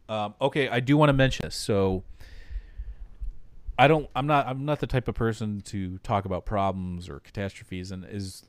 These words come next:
and not look for some sort of solution or, uh, some sort of way to figure out if there's a way to, um, you know, dampen the blow, if you will. Uh, I know J P L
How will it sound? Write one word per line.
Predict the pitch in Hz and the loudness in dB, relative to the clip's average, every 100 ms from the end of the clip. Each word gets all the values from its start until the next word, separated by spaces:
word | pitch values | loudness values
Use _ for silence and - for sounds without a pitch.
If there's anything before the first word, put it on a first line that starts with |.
| 98 | -10
and | 95 | -6
not | 98 95 | -4 -4
look | 104 - | -6 -6
for | - 92 | -6 -6
some | - | -6
sort | 90 92 | -8 -8
of | 87 | -10
solution | - 92 92 90 - 90 85 | -10 -6 -6 -6 -8 -8 -8
or, | 82 80 80 - _ _ _ _ - | -8 -10 -12 -16 _ _ _ _ -12
uh, | - 80 73 | -8 -6 -8
some | - 92 | -12 -14
sort | - 87 87 | -10 -8 -8
of | 82 80 - - _ - | -10 -12 -20 -20 _ -10
way | 92 92 | -4 -2
to | 90 | -2
figure | - 92 90 | -6 -8 -6
out | 85 | -6
if | 85 | -8
there's | 90 85 | -10 -10
a | |
way | 87 82 82 | -8 -8 -10
to, | - 85 76 78 85 _ _ _ _ _ _ | -12 -12 -12 -12 -16 _ _ _ _ _ _
um, | - 73 71 69 - _ _ _ _ - - _ _ _ _ | -14 -14 -14 -18 -20 _ _ _ _ -20 -20 _ _ _ _
you | - | -16
know, | 69 73 _ _ _ _ - | -16 -16 _ _ _ _ -10
dampen | 90 90 92 87 | -8 -8 -8 -10
the | |
blow, | 80 92 90 85 | -8 -6 -4 -4
if | 80 - | -6 -10
you | 82 | -12
will. | 82 78 78 _ _ - - _ _ _ _ - | -10 -10 -12 _ _ -20 -20 _ _ _ _ 0
Uh, | 101 101 98 - | 4 4 4 0
I | |
know | 120 147 | 2 4
J | 127 101 110 135 | 2 0 0 0
P | - 113 113 | 0 0 4
L | 107 95 92 107 | 6 4 2 -2